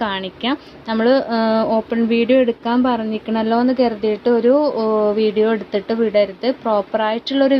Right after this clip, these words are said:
വീഡിയോ എടുക്കുക. നിങ്ങൾ പാഴ്സൽ പൊട്ടിക്കുന്ന മുതൽ നമുക്ക് കാണിക്കണം. പാഴ്സൽ പൊട്ടിച്ചിട്ട്, ആ, അതിൻ്റെ ഉള്ളിൽ നിന്ന് പ്രൊഡക്റ്റ് എടുക്കുന്ന മുതൽ നമുക്ക് കാണിക്കണം. പ്രത്യേകിച്ച് ഒന്നിൽ കൂടുതൽ പ്രൊഡക്റ്റൊക്കെ, ആ, ഓർഡർ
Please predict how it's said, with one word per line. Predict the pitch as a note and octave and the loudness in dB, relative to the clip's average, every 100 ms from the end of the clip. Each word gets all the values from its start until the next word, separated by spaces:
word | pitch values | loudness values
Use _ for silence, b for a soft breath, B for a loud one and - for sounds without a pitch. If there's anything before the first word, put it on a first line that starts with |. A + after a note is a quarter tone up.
| B3+ | 2
വീഡിയോ | G#3+ G3+ G#3+ G#3 | 0 0 -2 -2
എടുക്കുക. | G3 - F#3+ B B B B - | -6 -6 -8 B B B B -8
നിങ്ങൾ | G#3+ G#3+ A3+ A#3 | -4 0 -2 -2
പാഴ്സൽ | A3 G#3 G#3 A3+ A#3+ A#3+ | -4 -4 -8 -4 -4 -2
പൊട്ടിക്കുന്ന | A3+ - G#3+ - A#3 A#3+ C#4 | -6 -4 -10 -4 -2 2 2
മുതൽ | C4+ A3 G#3+ A#3 | 2 2 0 2
നമുക്ക് | A#3+ G#3+ G#3 A3 | 0 -2 -4 -4
കാണിക്കണം. | A#3 G#3 G3 - G3+ A3 D4 | -4 -4 -8 -6 -2 0 -2
പാഴ്സൽ | B3+ A3 G3+ G#3+ G#3+ | -2 -4 -4 -4 -4
പൊട്ടിച്ചിട്ട്, | A#3 A3 G#3 G#3 G#3 G3 D#4 B B B - | -4 -6 -10 -8 -8 -4 -4 B B B -8
ആ, | G#3 G#3 G#3 | -4 0 0
അതിൻ്റെ | G#3 G#3+ A3+ | 0 -2 0
ഉള്ളിൽ | A3+ G#3+ | 0 0
നിന്ന് | A3 B3 | 0 -2
പ്രൊഡക്റ്റ് | A3+ G#3 - B3+ C4 G#3+ | -2 -2 0 0 2 0
എടുക്കുന്ന | G3+ - A3 A3 A#3+ | -2 -6 -4 -2 0
മുതൽ | B3+ G#3+ G#3+ A#3 | 2 2 0 0
നമുക്ക് | A3 G#3+ | -2 -2
കാണിക്കണം. | A3+ G#3 G3 F#3+ | -4 -4 -8 -4
പ്രത്യേകിച്ച് | A3+ A3 - A3+ A#3 A#3 - D4 | -4 -4 -4 -2 -2 -6 0 2
ഒന്നിൽ | B3+ A#3 A#3+ B3+ | 2 0 0 0
കൂടുതൽ | C4+ B3 A3 A3 B3 | 2 2 0 -2 0
പ്രൊഡക്റ്റൊക്കെ, | C4 A#3 G#3+ - A#3 A3+ A#3 D4 - B B B G#3+ | 0 0 -2 -2 -4 -4 -4 -4 -4 B B B -4
ആ, | G#3+ G#3+ G#3 G#3 G3+ - A3 | 0 0 0 0 -4 -2 -2
ഓർഡർ | G#3+ A3+ | 0 -2